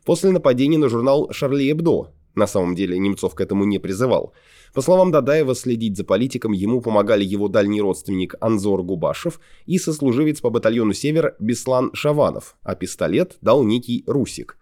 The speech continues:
Он же якобы пообещал заплатить Дадаеву и его сообщникам по пять миллионов рублей. Вскоре Дадаев отказался от этих показаний, заявив, что после задержания его пытали.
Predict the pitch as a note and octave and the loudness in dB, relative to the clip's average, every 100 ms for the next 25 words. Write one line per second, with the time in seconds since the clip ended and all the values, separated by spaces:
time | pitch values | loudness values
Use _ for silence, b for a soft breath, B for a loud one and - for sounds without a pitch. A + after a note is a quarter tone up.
0 | b b b E3 G#3 D#3+ C3+ C3+ D#3+ D3+ | b b b 4 4 4 2 0 -2 0
1 | A2+ G2 B2 B2 A2 B2 C3+ B2+ F2 F#2+ | 2 2 0 0 0 0 0 0 -2 0
2 | G2 F2+ F2 F2+ G2 F#2+ F#2 F#2+ A#2 - | 2 2 0 -2 -2 -2 0 0 0 -2
3 | F#3+ F3 F3+ - - B2 B2 C3+ B2 A#2 | -4 -2 -2 -2 -2 -2 0 0 2 2
4 | A2+ D3 D#3 G2+ - - _ - - - | 0 0 0 -2 -6 -14 _ -20 -18 0
5 | A#2+ F#2 F#2 F2+ C#3+ C3+ A2+ - D3 A#2+ | 2 4 2 4 2 2 -4 0 0 2
6 | E2 F2+ F2+ E2+ - G#2 G2 F#2 C3 G3 | -2 -6 -8 -10 -8 -4 0 2 2 2
7 | F3+ - - G#2 G#2+ A#2 A2 - G#2 G#2 | -2 -6 -6 -2 0 -2 -4 -4 -2 -2
8 | G#2+ G2+ F#2+ F#2 G2 A2 A2+ A2 A2+ A#2 | 0 -2 -2 -2 0 2 2 0 -2 -2
9 | E3 A2 B1 G1+ | 0 0 0 -8